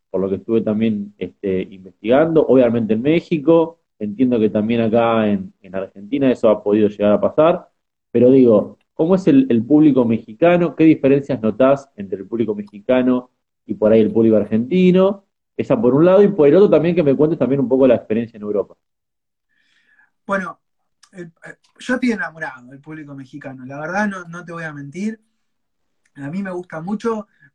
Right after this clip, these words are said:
Speaker 2: eh, dista mucho de lo que los mexicanos opinan de, de ellos mismos. <laughs> Eh, yo te
Speaker 1: No.
Speaker 2: puedo decir que para mí el público mexicano siempre me trató con, de una forma súper cálida,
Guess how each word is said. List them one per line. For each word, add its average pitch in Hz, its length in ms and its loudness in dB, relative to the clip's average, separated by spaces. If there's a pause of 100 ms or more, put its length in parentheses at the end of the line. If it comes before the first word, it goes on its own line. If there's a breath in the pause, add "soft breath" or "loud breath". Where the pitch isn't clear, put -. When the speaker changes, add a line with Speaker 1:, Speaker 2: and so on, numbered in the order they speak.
(500)
Speaker 2:
eh, 143 420 -10
dista 214 340 -2
mucho 233 280 -2
de 190 80 -12
lo 170 220 -12
que 156 160 -14 (120)
los 156 220 -14
mexicanos 202 600 -8
opinan 190 440 -8
de, 170 380 -14
de 160 160 -14
ellos 180 240 -12
mismos. 190 540 -14
<laughs> - 800 -20
Eh, 151 560 -18 (300)
yo 214 160 -2
te 185 60 -4
Speaker 1:
No. - 80 -8
Speaker 2:
puedo 190 160 -8
decir 185 320 -10
que 175 180 -10
para 160 220 -10
mí 190 100 -12
el 202 100 -8
público 196 300 -10
mexicano 202 520 -10
siempre 175 340 -14
me 156 100 -16
trató 151 380 -14
con, 147 240 -18
de 147 80 -14
una 156 160 -14
forma 170 280 -14
súper 143 260 -14
cálida, 156 760 -8